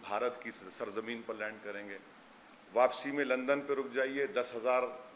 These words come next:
وہاں بھی ایلیگل ہیں، ان کو بھی لا لیجیے۔ وہاں کیوں رہے بھائی؟ ہمارے دیش کے لوگ کیوں امریکہ میں رہیں، کیوں برطانیہ میں رہیں؟ آ جائے اپنے۔ وہ جو ایک، ایک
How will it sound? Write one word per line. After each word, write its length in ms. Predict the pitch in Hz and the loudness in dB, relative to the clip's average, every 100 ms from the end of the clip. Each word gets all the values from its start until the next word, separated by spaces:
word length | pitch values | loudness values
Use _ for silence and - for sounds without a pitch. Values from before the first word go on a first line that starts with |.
| - - | -20 -8
وہاں 280 | 107 110 117 | -6 -2 -2
بھی 120 | 131 | -2
ایلیگل 440 | 117 113 120 127 117 | -4 -6 -2 -2 -4
ہیں، 80 | 110 - - - | -12 -18 -20 -14
ان 140 | 117 117 | -8 -4
کو 140 | 127 | -2
بھی 120 | 139 | 0
لا 120 | 143 131 | 0 0
لیجیے۔ 300 | 135 127 127 - - - - - - - - - - - - - | -2 -10 -14 -18 -20 -20 -20 -20 -20 -20 -20 -20 -20 -20 -20 -14
وہاں 240 | 92 127 139 | -6 -4 -4
کیوں 180 | - 139 | -4 -4
رہے 180 | 113 113 | -2 -2
بھائی؟ 180 | 90 110 | -4 -6
ہمارے 320 | 101 101 120 | -4 -4 -4
دیش 320 | 120 98 123 - | -4 -6 -6 -8
کے 140 | 120 | -8
لوگ 360 | 98 113 120 - - - - | -4 -2 -4 -8 -20 -20 -12
کیوں 120 | - 147 | -2 2
امریکہ 360 | 131 127 123 | 4 4 4
میں 220 | 117 110 | 0 0
رہیں، 380 | 101 98 110 113 113 | -2 -2 -2 -4 -6
کیوں 200 | 117 127 | -8 -4
برطانیہ 560 | 107 113 - 107 104 113 | 0 0 0 -4 -2 -4
میں 220 | 117 110 | -2 -2
رہیں؟ 220 | 95 92 - - - - | -4 -6 -12 -18 -20 -2
آ 120 | 92 | 0
جائے 260 | 101 135 139 | 2 4 4
اپنے۔ 280 | 131 131 131 - - - - - - - | 0 -4 -10 -14 -20 -20 -20 -20 -20 -12
وہ 140 | 107 139 | -4 0
جو 80 | 143 | 0
ایک، 80 | 143 - - | -2 -8 -8
ایک 100 | - | -6